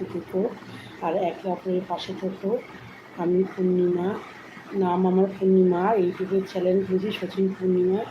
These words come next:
নিউজটি। তোমরা সবাই ভালো আছো তো বন্ধুরা? ইউটিউবে আমি নতুন কাজ করছি, একে অপরের পাশে থাকতে হবে, হাত জোর করে বলছি। তো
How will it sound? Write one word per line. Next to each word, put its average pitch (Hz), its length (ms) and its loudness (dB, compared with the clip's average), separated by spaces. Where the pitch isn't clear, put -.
নিউজটি। 165 540 0
তোমরা 185 260 2
সবাই 190 300 2
ভালো 175 300 0
আছো 190 300 0
তো 247 200 4
বন্ধুরা? 180 500 0
ইউটিউবে 185 420 -2
আমি 180 180 2
নতুন 190 580 0
কাজ 185 120 -2
করছি, 202 220 -6
একে 185 300 2
অপরের 190 240 -2
পাশে 180 280 -4
থাকতে 175 300 -8
হবে, 190 220 0
হাত 185 240 0
জোর 190 160 4
করে 196 140 -2
বলছি। 185 400 -2
তো 196 120 2